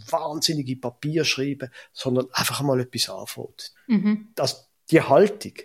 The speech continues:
Speaker 1: das habe ich sehr cool gefunden.
Speaker 2: Ja, ich glaub, er hat ja dort auch noch das Bild gebracht mit dem Kühlschrank. Einfach mal mit dem anfangen, wo man hat und aus dem anfangen kochen und auch schon davon ausgehen, dass es jetzt vielleicht nicht perfekt wird werden, aber dass das auch wie gar nicht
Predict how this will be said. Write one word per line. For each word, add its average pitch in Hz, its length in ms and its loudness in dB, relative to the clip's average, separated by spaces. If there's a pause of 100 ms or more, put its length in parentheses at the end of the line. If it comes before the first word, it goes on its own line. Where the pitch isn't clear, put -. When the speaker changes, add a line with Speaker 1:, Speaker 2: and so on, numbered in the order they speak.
(420)
Speaker 1:
das 156 340 4
habe 139 140 0
ich 117 60 -6
sehr 113 220 -4 (140)
cool 117 80 -12
gefunden. - 300 -20 (960)
Speaker 2:
Ja, 226 220 6
ich 247 160 2
glaub, 240 160 6 (340)
er 233 120 6
hat 226 180 6
ja 220 60 8
dort 226 180 2
auch 220 80 4
noch 220 140 4
das - 340 -2 (140)
Bild 226 240 6
gebracht 196 380 2
mit 202 120 2
dem 202 100 4
Kühlschrank. 208 800 0 (140)
Einfach 214 240 4
mal 226 160 8
mit 208 180 4
dem 208 160 0
anfangen, 202 440 2
wo 196 80 4
man 196 100 0
hat 208 300 0
und 202 440 2
aus 208 160 0
dem 202 240 4
anfangen 196 540 2
kochen 208 560 -2 (420)
und 202 460 2 (180)
auch 202 220 8
schon 240 300 6
davon 233 440 6
ausgehen, 254 460 2
dass 247 180 -2
es - 140 -10
jetzt 247 220 0
vielleicht 254 240 0
nicht 240 180 4
perfekt 233 500 -2
wird 240 200 -2
werden, 196 240 0
aber 202 240 -4
dass 202 180 -4
das 202 160 -6
auch 202 220 2
wie 214 100 -2
gar 208 220 2
nicht 202 260 2